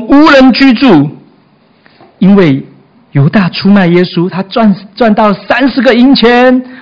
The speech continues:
后来犹大后悔了，他后悔了，他觉得自己很坏，糟糕！我，我，我把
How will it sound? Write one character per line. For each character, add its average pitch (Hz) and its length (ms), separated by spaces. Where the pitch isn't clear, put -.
后 185 100
来 160 200
犹 185 100
大 254 140
后 311 380
悔 220 320
了， 240 260
他 240 160
后 262 320
悔 220 180
了， 214 80
他 269 120
觉 262 120
得 285 80
自 285 140
己 277 160
很 233 220
坏， 233 420
糟 175 140
糕！ 147 420
我， 156 260
我， 165 120
我 170 160
把 147 400